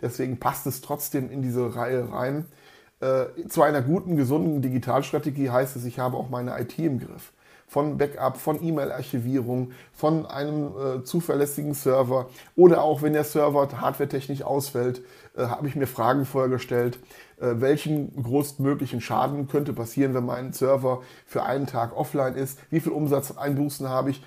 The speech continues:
würde es sich nicht rechnen, ein, ein Parallelsystem zu fahren und so weiter und so fort. Wie gesagt, in diesem Podcast, der Internetexperte, geht's um das,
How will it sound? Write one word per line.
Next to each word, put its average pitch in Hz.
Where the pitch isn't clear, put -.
würde 147
es 131
sich 139
nicht 143
rechnen, 139
ein, 139
ein 131
Parallelsystem 131
zu 123
fahren 123
und 208
so 160
weiter 127
und 120
so 113
fort. -
Wie 160
gesagt, 127
in 170
diesem 196
Podcast, 165
der 135
Internetexperte, 147
geht's 139
um 127
das, -